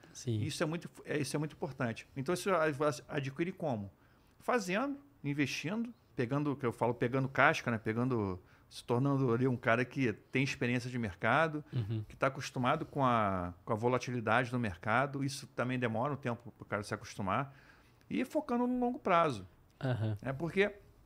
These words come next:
Speaker 2: como eu tava falando, você pega de, a Bolsa de Valores, de dois mil e dez, de dois mil e nove até dois mil e dezesseis, ela, ela caiu,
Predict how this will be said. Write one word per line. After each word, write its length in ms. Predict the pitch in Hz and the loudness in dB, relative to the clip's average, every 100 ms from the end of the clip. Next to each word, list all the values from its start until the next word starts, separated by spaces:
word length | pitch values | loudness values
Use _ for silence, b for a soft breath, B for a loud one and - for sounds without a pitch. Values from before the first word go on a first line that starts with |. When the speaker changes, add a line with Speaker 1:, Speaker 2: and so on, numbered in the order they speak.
| - - - - - | -20 -20 -20 -20 -16
Speaker 2:
como 120 | - 120 | -6 -2
eu 40 | |
tava 200 | 139 135 | 2 2
falando, 260 | 131 127 156 | 2 2 0
você 140 | 135 | -2
pega 280 | 131 123 120 | 0 2 2
de, 180 | 120 113 | 2 0
a 360 | 101 98 104 | 0 -4 -4
Bolsa 260 | 110 160 160 | 0 0 -2
de 80 | 139 | 0
Valores, 640 | 120 113 185 185 107 - - B B B B | 2 2 2 2 0 -6 -16 B B B B
de 100 | 117 | 0
dois 260 | 131 120 | 0 2
mil 200 | 131 202 | 0 0
e 40 | 226 | 0
dez, 320 | 151 135 - | 2 2 2
de 140 | 120 | -2
dois 200 | 120 131 | 0 0
mil 120 | 120 202 | 0 0
e 40 | |
nove 460 | 190 135 110 98 98 - - | 2 4 2 0 -8 -6 -4
até 180 | 107 156 | 0 2
dois 160 | 165 | 0
mil 100 | 135 | 0
e 40 | 135 | 0
dezesseis, 800 | 110 104 - 156 165 104 - - b b | 0 -2 0 0 2 0 -6 -12 b b
ela, 220 | 110 117 - | -4 -2 0
ela 200 | 131 139 | -2 -2
caiu, 600 | - 156 139 147 190 | 4 6 8 8 4